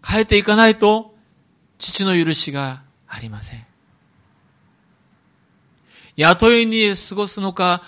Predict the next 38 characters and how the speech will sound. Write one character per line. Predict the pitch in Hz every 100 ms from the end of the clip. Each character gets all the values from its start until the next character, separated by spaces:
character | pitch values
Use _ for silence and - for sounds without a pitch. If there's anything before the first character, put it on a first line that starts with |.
| -
息 | 151 185 220
子 | 220
に | 214 208
過 | 196
ご | 226
す | 202 -
の | 190
か、 | 185 180 175 - _ _ _ -
一 | 175 165
応 | 156
そ | 151
れ | 156
は | 131 131
関 | 120 117
係 | 120
な | 110 104
く、 | - 107 - -
一 | 185 180 240
応 | 233 196 - _ _ _ _ _
父 | - 220 262
の | 262 262 202 - _ 151
許 | 185 254
し | 233 202
が、 | 160 139 - -
主 | - 226 262
の | 262 220 143
許 | 147 220
し | 240 - 190
が | 175 160
与 | - 127 - 156
え |
ら | 147
れ | 135
る |
た | 131
め | 135
に | 117
は、 | 113 113 104